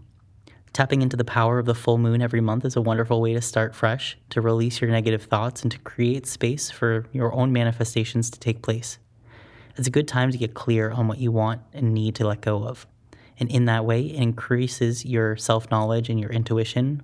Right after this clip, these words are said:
which in turn will help you to clarify what you really desire. Full moons occur at the very peak of each monthly cycle.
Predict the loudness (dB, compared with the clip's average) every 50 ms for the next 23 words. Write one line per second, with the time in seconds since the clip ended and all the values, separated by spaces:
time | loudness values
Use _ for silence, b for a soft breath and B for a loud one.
0 | -6 -6 -6 -2 0 2 2 2 2 2 2 2 2 2 0 0 2 2 0 0
1 | 0 0 -2 -2 -2 -2 0 0 0 0 0 0 0 0 0 0 -2 -2 0 0
2 | 0 0 0 0 0 0 0 0 0 0 -2 -6 -12 -16 -20 _ _ _ _ _
3 | _ _ _ _ _ _ _ _ _ -20 -20 -20 -20 -20 -20 b b b b b
4 | b b b b b b b b b b -12 -4 -2 0 2 2 2 2 2 0
5 | -2 -2 0 2 2 2 2 0 -2 -2 0 0 2 2 2 0 -2 -4 -6 -6
6 | -6 -4 -2 -4 -4 -2 -4 -4 -2 -2 0 0 0 0 -2 -2 -2 0 -2 -2
7 | 0 -2 -2 -4 -4